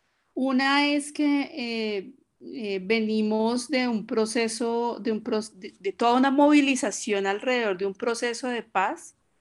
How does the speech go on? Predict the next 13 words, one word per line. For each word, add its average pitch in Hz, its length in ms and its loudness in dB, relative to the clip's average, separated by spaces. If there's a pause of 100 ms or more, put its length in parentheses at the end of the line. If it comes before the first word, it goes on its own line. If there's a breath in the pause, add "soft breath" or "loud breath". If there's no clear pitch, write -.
(680 soft breath)
entre 220 440 0
el 202 100 0
año 196 560 0
dos 226 320 -2
mil 202 500 -2
diez 226 640 2 (580)
y, 185 720 -4
y, 190 340 -4
y 196 100 -2
básicamente 202 800 4
dos 214 120 4
mil 185 380 6
dieciocho, 202 1300 2